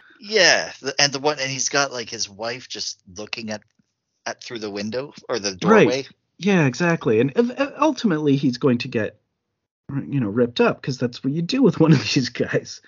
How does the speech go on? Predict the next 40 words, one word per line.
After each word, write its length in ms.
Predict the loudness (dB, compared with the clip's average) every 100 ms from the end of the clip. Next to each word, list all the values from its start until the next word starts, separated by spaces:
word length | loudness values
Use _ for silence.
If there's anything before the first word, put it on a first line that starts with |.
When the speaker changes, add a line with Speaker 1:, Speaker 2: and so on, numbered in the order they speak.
| -20 -20 -8
Speaker 1:
Oh, 140 | -4
sure. 340 | 0 2 2 0 -10 _ _ _
<laughs> 400 | _ _ -12 -4
Although 320 | -4 -2 -2
the 260 | -2 -2 0
way 220 | 0 0
that 300 | -2 -4 -6
they 160 | -10
do 380 | -10 -10 -6 -2
it 140 | -2 -2
is 180 | -6 -10
a 60 |
little, 440 | -12 -10 -8 -8 -8
uh, 240 | -8 -8 -12 -6
out 220 | -6 -6
there. 300 | -8 -8 -10 _ _ _ _ _ _ _ _
Speaker 2:
Well, 120 | 4 8
yeah, 380 | 8 6 0 -12 _ -6
uh, 480 | -2 -2 -2 -6 -6
th-, 220 | -4 -2
that 180 | 0 2
one 160 | 2
is, 240 | 2 2 -2 -8
well, 140 | -6
the, 260 | -4 -4 -6 -12 -14 -14 -16 -20 -2
the 100 | -2
kills 320 | 2 2 2
in 100 | 2
this 160 | 2 2
are 140 | 0
pretty 260 | 0 -2 -2
great, 320 | -8 -12 -14 -8
honestly. 640 | -6 -6 -4 -4 -4 0
There, 180 | 2 6
there's 240 | 6 6
some, 240 | 4 4
there's 240 | 2 0 0
some 160 | -2
fun 460 | -2 -4 -2 0 0
stuff. 560 | -2 -6 -8 -14 -20